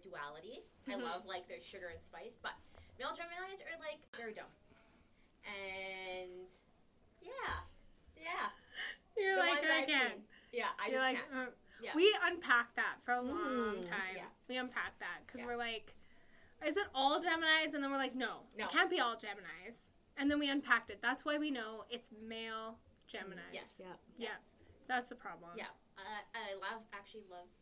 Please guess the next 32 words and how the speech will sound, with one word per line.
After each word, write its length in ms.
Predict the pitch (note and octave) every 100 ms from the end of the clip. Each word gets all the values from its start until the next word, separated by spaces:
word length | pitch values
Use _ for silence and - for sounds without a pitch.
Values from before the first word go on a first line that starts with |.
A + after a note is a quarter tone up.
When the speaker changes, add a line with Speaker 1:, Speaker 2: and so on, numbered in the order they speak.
| - -
Speaker 1:
female 200 | F3+ E3+ -
Geminis. 500 | - - - - -
Speaker 2:
So 100 | D4
if 100 | C#4+
you're 160 | D#4+ F#4
a 40 |
male 360 | D#4 A#3 A3+ A#3+
Gemini 440 | A3+ G#3+ G#3 A3 G#3
listening 320 | G3 - A#3+
to 100 | B3+
this, 180 | B3+ B3
which 140 | A#3+
I 100 | A#3+
doubt, 480 | A3+ G3 G#3+ - -
Speaker 1:
Doubt 300 | A3 G#3+ G#3+ -
Speaker 2:
I 100 | C#4
feel 200 | D#4+ E4
Speaker 1:
any, 100 | F4
Speaker 2:
like 40 |
Speaker 1:
yeah. 100 | C#4
Speaker 2:
most 340 | D4+ D4+ D#4+ G#4
of 100 | F4
our 120 | E4+
audience 440 | A#3+ B3+ C4+ C4+ C#4+
is 100 | A#3+
gonna 180 | C4
be 140 | C4 C4
women 460 | A3 A3 A3 A3 G#3
and, 280 | A#3 A#3 A3+
uh, 380 | - A3 G#3 G3
lash 280 | G3+ G3 -
artist 540 | A#3+ A3+ A#3 - -